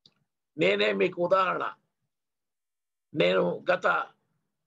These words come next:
ఎనభై మూడు నుంచి అంటే ఇప్పటికి ముప్పై ఎనిమిది సంవత్సరాలుగా ప్రభువులో సాగుతున్నాను. ఎన్నోసార్లు, ఎన్నోసార్లు కింద పడిపోయాను, ప్రభువు సన్నిధి నుంచి పడిపోయాను. అయినా సరే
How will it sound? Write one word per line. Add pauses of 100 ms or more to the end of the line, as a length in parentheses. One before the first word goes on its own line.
(180)
ఎనభై
మూడు
నుంచి
అంటే
ఇప్పటికి (340)
ముప్పై
ఎనిమిది
సంవత్సరాలుగా (560)
ప్రభువులో
సాగుతున్నాను. (200)
ఎన్నోసార్లు, (540)
ఎన్నోసార్లు (140)
కింద
పడిపోయాను, (140)
ప్రభువు
సన్నిధి
నుంచి
పడిపోయాను.
అయినా
సరే